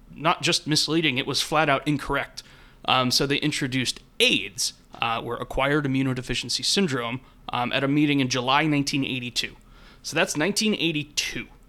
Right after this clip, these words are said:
And we know what the outcome of aids is. But what causes it? Um, so to figure out the cause,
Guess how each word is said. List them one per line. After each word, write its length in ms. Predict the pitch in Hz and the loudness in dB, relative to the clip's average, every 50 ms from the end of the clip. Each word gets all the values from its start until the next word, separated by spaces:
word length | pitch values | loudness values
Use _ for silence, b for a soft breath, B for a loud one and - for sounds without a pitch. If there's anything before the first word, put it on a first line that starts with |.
| - - - - - - | -20 -20 -20 -20 -16 -10
And 180 | - 127 120 123 | -6 -4 -2 -2
we 80 | 127 | 0
know 180 | 135 135 151 170 | 2 4 4 6
what 260 | 185 185 160 - - | 6 6 4 2 0
the 360 | - 127 127 120 120 120 - - - - - - - - - - | -2 0 0 0 -2 -2 -6 -10 -20 -20 -20 -20 -20 -6 0 4
outcome 760 | 180 254 254 - - - - - 151 131 131 123 127 131 127 - - | 4 4 4 2 -4 -4 0 2 2 2 2 0 -2 -4 -6 -2 2
of 460 | 147 139 135 127 127 123 123 - - - - - - - | 4 4 4 4 2 0 -6 -8 -14 -20 -20 -16 -8 -4
aids 540 | 139 131 127 123 123 123 117 - - - - - - - | -2 -2 0 -2 -4 -4 -6 -6 -8 -8 -8 -12 -10 -8
is. 380 | 131 117 - - - - - - - b b b b b b b b | -8 -8 -8 -8 -10 -10 -10 -12 -16 b b b b b b b b
But 360 | - 185 180 156 - - - - - | 4 4 4 4 2 -4 -14 -18 -10
what 300 | - 135 143 131 - - | -4 -2 -2 -2 -2 -4
causes 520 | - - - 160 160 143 - 123 - - | -10 -6 -2 0 2 2 0 -2 -4 -8
it? 120 | - - - - b b b b b b - | -8 -10 -20 -20 b b b b b b -2
Um, 320 | - 123 117 117 117 117 117 | 0 2 2 2 2 0 -2
so 160 | - - 135 | -2 -4 -4
to 60 | 135 | -4
figure 280 | - - 160 139 135 120 | -4 -4 -2 0 0 0
out 100 | - - | -2 -4
the 60 | - | -8
cause, 760 | - - - - - 240 269 - - 120 120 139 - - - | -14 -12 -8 0 2 4 6 6 4 2 0 -2 -2 -2 -4